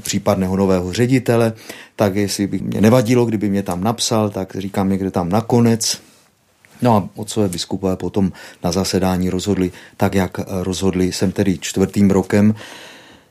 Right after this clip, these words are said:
v té službě, eh, ředitele. Každá služba obohacuje. Musím říct, že nesmírně, jednak si nepřipadám tak staře, když ten věk už nějaký je, ale, eh, díky tomu, že tam jsou ti mladí, tak člověk spíš mládne, ale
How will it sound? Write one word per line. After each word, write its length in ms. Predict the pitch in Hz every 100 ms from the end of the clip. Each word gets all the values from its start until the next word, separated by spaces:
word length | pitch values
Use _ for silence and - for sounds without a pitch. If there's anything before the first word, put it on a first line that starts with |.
| _ _ _
v 100 | -
té 160 | 104 87
službě, 540 | - 101 90 101 90 90 -
eh, 240 | 95 95
ředitele. 640 | 90 95 101 98 98 101 110 110 - - _ _ _ _ 110
Každá 340 | 107 117 110
služba 580 | - 104 98 98 98 98
obohacuje. 720 | 90 95 95 95 - 92 90
Musím 300 | 92 - 110
říct, 200 | 110 98
že 160 | 110
nesmírně, 540 | 95 87 - 98 95 101
jednak 260 | 95 98
si 120 | - 101
nepřipadám 540 | - 101 - 95 92
tak 180 | 101 95
staře, 340 | - 90 95
když 260 | 87 90 -
ten 160 | 95
věk 240 | 87 87 -
už 140 | 92
nějaký 360 | 92 90 - 101
je, 180 | 92 113
ale, 220 | 98 101 - - -
eh, 140 | 98
díky 240 | 90 95 104
tomu, 220 | 104 92
že 80 | 98
tam 180 | 107 98
jsou 180 | 107
ti 140 | 98 107
mladí, 380 | 95 92 95 101
tak 300 | 101 98 -
člověk 320 | - 95 90
spíš 280 | - 104 98
mládne, 440 | 92 90 95 95
ale 240 | 101 98